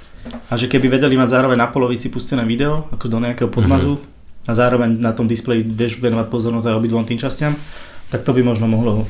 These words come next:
Speaker 1: mohla byť zaujímavá funkcionalita.
Speaker 2: E, ešte sa mi zdá, že, mm, Instagram sa snaží vlastne na ľudí, e, ľuďom dať niečo v tej aplikácii, na čo nie sú zvyknutí a na čo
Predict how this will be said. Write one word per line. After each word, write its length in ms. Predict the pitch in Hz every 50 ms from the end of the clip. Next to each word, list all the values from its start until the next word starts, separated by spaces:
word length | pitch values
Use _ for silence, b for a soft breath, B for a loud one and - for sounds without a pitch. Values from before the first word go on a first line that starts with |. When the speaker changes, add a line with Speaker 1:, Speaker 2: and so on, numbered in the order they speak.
| - -
Speaker 1:
mohla 160 | 120 113 120
byť 140 | 117 113 113
zaujímavá 260 | 113 113 110 110 107 101
funkcionalita. 520 | - 110 104 - - 104 101 101 101 104 104
Speaker 2:
E, 140 | - - -
ešte 120 | - 135
sa 120 | - - 123
mi 80 | 120 113
zdá, 260 | 107 101 107 107 107
že, 360 | 101 104 107 104 101 101 98
mm, 560 | 101 101 113 104 98 98 98 98 95 - - -
Instagram 540 | 101 101 101 - 110 101 92 95 98 98
sa 80 | - 104
snaží 440 | 95 - 98 92 92 90 92 98 92
vlastne 440 | 87 95 87 85 - - 101 92 90
na 160 | 87 85 87
ľudí, 520 | 87 92 95 92 92 87 85 87 87 85
e, 40 | - - - 87 85 85 85 85 87 85 90 87 87 90 - - - - - - - - _ _ _ _
ľuďom 400 | 101 101 104 107 107 101 98 92
dať 180 | 90 95 90 87
niečo 440 | 87 82 85 85 82 - - 104 101
v 80 | - -
tej 80 | 87 82
aplikácii, 720 | 87 85 - 101 98 98 98 95 95 - - - 104 101 101
na 120 | 87 85
čo 200 | 85 - - 95
nie 160 | 90 90 87
sú 160 | 87 - - 92
zvyknutí 680 | 90 90 85 87 - 101 98 98 101 104 107 107 95
a 80 | - 98
na 140 | 92 90 90
čo 520 | - - - 98 92 87 90 87 85 87